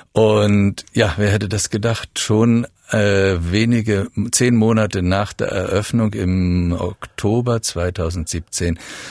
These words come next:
war bei einer Brandschutzüberprüfung durch die beauftragte Firma ein Fehler passiert und sechzehntausend Liter Wasser strömten auf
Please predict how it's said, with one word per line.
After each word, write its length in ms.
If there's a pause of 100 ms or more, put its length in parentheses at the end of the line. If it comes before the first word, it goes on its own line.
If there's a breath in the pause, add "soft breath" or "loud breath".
(140)
war 180
bei 140
einer 240
Brandschutzüberprüfung 1600
durch 240
die 120
beauftragte 800
Firma 460
ein 160
Fehler 340
passiert 520
und 160
sechzehntausend 720
Liter 300
Wasser 260
strömten 540
auf 420